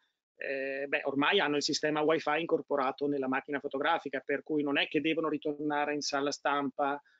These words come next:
in sala fotografi, a scaricare la fotografia, ad andare a scegliere qual è la fotografia che vogliono utilizzare. No, l'hanno fatta, la spediscono direttamente, la tagliano direttamente se c'è qualcosa da tagliare, direttamente dentro la macchina fotografica e la spediscono d'emblée, immediatamente. Quindi,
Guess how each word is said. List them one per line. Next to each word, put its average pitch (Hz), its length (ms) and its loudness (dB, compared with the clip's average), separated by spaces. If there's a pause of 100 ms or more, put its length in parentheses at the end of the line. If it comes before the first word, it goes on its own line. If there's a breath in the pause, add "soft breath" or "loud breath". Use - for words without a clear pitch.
(200)
in 135 40 -4
sala 151 220 -2
fotografi, 160 880 0
a 156 120 -4
scaricare 156 540 0
la 156 80 4
fotografia, 151 760 2
ad 143 140 -2
andare 143 240 2
a 143 40 0
scegliere 151 600 0 (240)
qual 156 140 2
è 156 60 4
la 156 100 2
fotografia 156 520 0
che 147 100 2
vogliono 147 180 4
utilizzare. 139 400 2
No, 165 180 2
l'hanno 147 220 2
fatta, 180 360 2
la 135 80 -4
spediscono 147 580 -2
direttamente, 160 600 0
la 131 120 2
tagliano 143 440 0
direttamente 139 600 0
se 143 140 -2
c'è 143 180 -2
qualcosa 143 300 -4
da 143 100 0
tagliare, 143 420 2
direttamente 160 600 0
dentro 151 320 0
la 135 100 0
macchina 147 340 -2
fotografica 202 680 0 (480 loud breath)
e 185 100 2
la 190 120 4
spediscono 160 640 2
d'emblée, 135 380 0
immediatamente. 139 800 -2
Quindi, 170 520 0